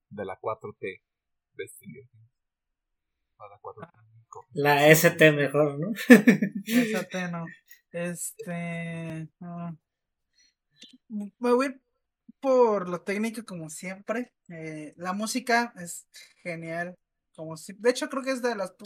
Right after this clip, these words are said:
Speaker 3: cosas que Stranger Things ha mantenido bastante bien, es un muy buen soundtrack. Obviamente aquí hay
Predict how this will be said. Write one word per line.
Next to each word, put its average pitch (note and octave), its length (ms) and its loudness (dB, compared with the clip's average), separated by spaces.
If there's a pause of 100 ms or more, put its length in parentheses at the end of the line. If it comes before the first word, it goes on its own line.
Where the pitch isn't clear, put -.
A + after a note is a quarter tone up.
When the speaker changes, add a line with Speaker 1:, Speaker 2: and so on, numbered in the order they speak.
Speaker 3:
cosas F#3+ 360 -12
que E3+ 380 -16 (600)
Stranger F3 540 -12
Things F3 720 -12 (300)
ha E3 100 -8
mantenido E3+ 540 -6
bastante E3+ 340 -8
bien, E3+ 180 -8
es - 280 -12 (160)
un F3+ 300 -4
muy E3+ 160 -6
buen D3+ 840 -12
soundtrack. F3+ 540 -10 (840)
Obviamente D#3+ 440 -8
aquí D#3+ 160 -12
hay D3 300 -12